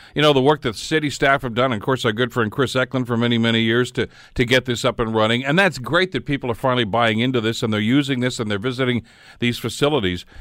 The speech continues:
But for God's sakes, you've gotta use a little common sense and stay on the other side of the fence. I mean, you know, <laughs> th-, th-, there's, there's common sense here. There are fencing set up. There are signage put up there. People know damn well that they're taking risks. And, and I don't know if it's because of the selfie craze. I don't know what's going on here,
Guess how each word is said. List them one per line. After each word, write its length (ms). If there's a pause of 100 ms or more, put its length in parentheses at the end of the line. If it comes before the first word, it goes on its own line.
But 120
for 120
God's 320
sakes, 240
you've 80
gotta 160
use 200
a 60
little 200
common 340
sense 340
and 100
stay 260
on 120
the 120
other 140
side 280
of 60
the 60
fence. 360
I 20
mean, 180 (400)
you 80
know, 120
<laughs> 800
th-, 140
th-, 180
there's, 360
there's 400 (300)
common 360
sense 320
here. 180
There 160
are 60
fencing 420
set 220
up. 140
There 100
are 60
signage 500
put 140
up 100
there. 220 (320)
People 280
know 220
damn 300
well 180
that 180
they're 120
taking 420
risks. 460 (360)
And, 200
and 140
I 120
don't 140
know 120
if 120
it's 120
because 300
of 60
the 60
selfie 460
craze. 300
I 80
don't 140
know 100
what's 240
going 260
on 180
here, 260